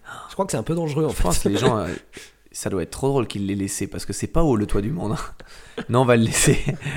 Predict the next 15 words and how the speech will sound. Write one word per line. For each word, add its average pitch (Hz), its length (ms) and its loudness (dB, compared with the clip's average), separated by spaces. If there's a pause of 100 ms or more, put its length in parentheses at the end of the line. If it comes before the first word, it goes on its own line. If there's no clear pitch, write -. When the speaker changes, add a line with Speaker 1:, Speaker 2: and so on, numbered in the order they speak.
(120)
Speaker 2:
<laughs> - 1300 2
Speaker 1:
C'est 160 220 -6
tout 170 100 -2
gelé. 170 320 4 (360)
Speaker 2:
Non. 123 420 6 (500)
Non, 175 140 6
ça, - 220 0
ça - 180 0
fait 104 140 0
partie 107 320 0
de 151 100 -2
l'histoire. 156 720 0 (2750)
Speaker 1:
Enfin, 170 460 4
pour 156 240 -2
conclure, 143 580 2